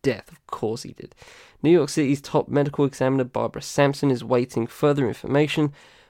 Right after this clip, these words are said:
after conducting an autopsy. Forensic pathologist Michael Baden, who often investigates high-profile deaths, witnessed Sampson's autopsy and is conducting an inquiry on his own behalf on Epstein's representatives.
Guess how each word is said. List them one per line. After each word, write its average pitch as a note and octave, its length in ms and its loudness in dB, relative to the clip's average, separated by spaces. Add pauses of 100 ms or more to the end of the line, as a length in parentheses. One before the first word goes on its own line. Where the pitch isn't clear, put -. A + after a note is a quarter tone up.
after B2 260 0
conducting A#2+ 560 -2
an - 120 -10
autopsy. - 560 -2 (260)
Forensic A#2+ 400 -4
pathologist B2 640 -2
Michael B2+ 280 -2
Baden, D3 440 2 (360)
who B2+ 220 2
often C#3 560 4
investigates B2 580 -4
high-profile B2 640 -4
deaths, C#3+ 500 0
witnessed C#3+ 320 0
Sampson's C3 520 0
autopsy B2+ 680 -2 (240)
and A2+ 100 -2
is A2+ 60 -8
conducting A#2 440 -8
an G2+ 40 -10
inquiry C3 540 2
on C3 100 2
his C3+ 120 -2
own E3+ 180 4
behalf B2 420 -6 (440)
on A#2 240 -2
Epstein's - 600 -8
representatives. - 800 -12